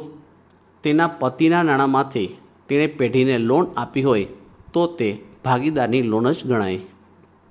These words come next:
પાંચમી જોગવાઈ છે ભાગીદારોની જવાબદારી. આપણે આગળ જોઈ ગયા તે મુજબ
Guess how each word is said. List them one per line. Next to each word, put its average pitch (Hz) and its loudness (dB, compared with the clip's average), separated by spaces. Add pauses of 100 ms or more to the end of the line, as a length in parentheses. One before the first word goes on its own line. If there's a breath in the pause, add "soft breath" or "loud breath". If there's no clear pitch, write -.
(1300 soft breath)
પાંચમી 131 -2
જોગવાઈ 131 0
છે 110 -6 (260)
ભાગીદારોની 123 -2 (160)
જવાબદારી. 104 -2 (1160 soft breath)
આપણે 120 0
આગળ 117 2
જોઈ 120 0
ગયા 127 0 (260)
તે 156 2
મુજબ 120 0